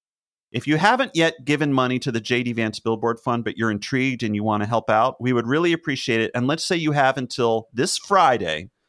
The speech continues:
If you're gonna make a donation or you've been sitting on the fence, now is the time, okay? I'll take any money that we raise between now and Friday, and then John and I will kick in money, and then we'll finish out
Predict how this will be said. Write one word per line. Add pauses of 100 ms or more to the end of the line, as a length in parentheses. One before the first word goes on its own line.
(140)
If
you're
gonna
make
a
donation
or
you've
been
sitting
on
the
fence,
now
is
the
time, (800)
okay? (300)
I'll
take (260)
any
money
that
we
raise
between
now
and
Friday,
and
then
John
and
I
will
kick
in (440)
money,
and
then
we'll
finish
out